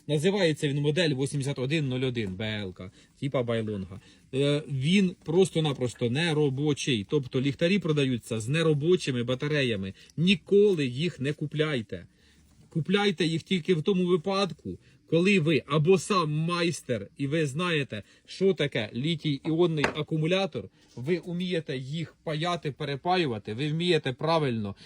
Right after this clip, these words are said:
без повреждень розбирати корпуса, вмієте перепаювати, вмієте випилювати перемички і зможете самі модернізувати ліхтар. В інакшому випадку його можна замовити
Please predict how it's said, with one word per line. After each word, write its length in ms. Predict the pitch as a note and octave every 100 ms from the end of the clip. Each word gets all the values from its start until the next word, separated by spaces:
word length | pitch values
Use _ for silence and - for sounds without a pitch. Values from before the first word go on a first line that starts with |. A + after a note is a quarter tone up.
| -
без 240 | B2+ D#3+ C#3
повреждень 680 | D#3+ D#3 D#3 C3+ D#3+ C3
розбирати 460 | A#2+ B2+ C3+ E3 D#3
корпуса, 600 | E3 C#3+ C#3 - E3 F#3 - - -
вмієте 460 | C#3 E3+ F3+ D#3
перепаювати, 880 | C#3+ D#3+ D#3 E3 E3 F3+ C3 A2+ A2
вмієте 340 | B2 D3+ D3 C3
випилювати 600 | C3 D#3+ D#3 C#3 B2+ C3
перемички 760 | C#3 C3+ D3 F3+ - - F2 - _ _ _ _ _ _ _ _ _ -
і 100 | D#3+
зможете 440 | C3+ E3+ E3 D#3
самі 360 | D3+ D#3+ D#3+ F#3+
модернізувати 720 | D3+ C#3+ C#3 C#3 C3+ D3+ D3+
ліхтар. 420 | C#3+ C3+ - G2+ - - _
В 40 | B2+
інакшому 500 | E3 F3 - D#3 D3+
випадку 640 | D3+ E3+ G3 E3+ - F2+ _ _ _ _ _ _ _ _ _ _ _ _ _
його 300 | B2+ C#3+ D#3+
можна 240 | D3+ C3 B2+
замовити 600 | A#2 B2 F3 F3 - F#2